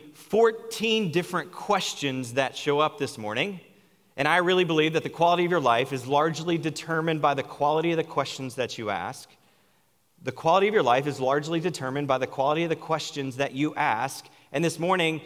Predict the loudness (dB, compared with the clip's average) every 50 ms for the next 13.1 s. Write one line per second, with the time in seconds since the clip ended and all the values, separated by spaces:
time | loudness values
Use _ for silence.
0 | -16 -14 -12 -6 2 2 4 4 4 2 2 4 4 4 4 4 2 2 2 0
1 | 0 0 -2 -2 0 0 0 0 2 2 2 2 2 2 2 2 0 -2 -4 -2
2 | 0 0 0 0 -2 -2 -2 0 2 2 4 4 4 2 0 -2 -2 -2 -2 0
3 | 2 2 0 0 0 0 0 0 0 -2 -4 -8 -12 -20 -20 -6 0 0 0 0
4 | 0 -4 -2 0 4 4 6 6 4 4 2 2 2 0 0 -2 -2 0 0 0
5 | 0 -2 -8 -14 -14 -16 -18 -20 -20 _ _ _ _ _ _ _ _ -10 -10 -6
6 | -2 0 2 2 2 2 0 0 2 2 0 2 2 2 2 2 0 -2 -2 0
7 | 0 0 2 2 2 2 2 0 -6 -14 -20 -20 -6 -4 -2 0 0 0 0 2
8 | 2 2 2 2 2 2 2 0 0 0 2 2 2 2 2 0 0 0 0 0
9 | 0 -4 -6 -10 -14 -20 -20 -20 _ 0 0 0 0 0 -2 -2 0 0 0 0
10 | 0 0 0 0 2 2 2 2 2 2 2 2 2 2 2 2 2 4 4 4
11 | 4 4 2 2 2 0 0 -2 -2 0 2 4 4 2 0 -2 -10 -20 -20 -20
12 | -8 -4 -2 -2 0 2 2 2 2 0 -2 -6 -6 -2 0 2 4 4 2 2
13 | -2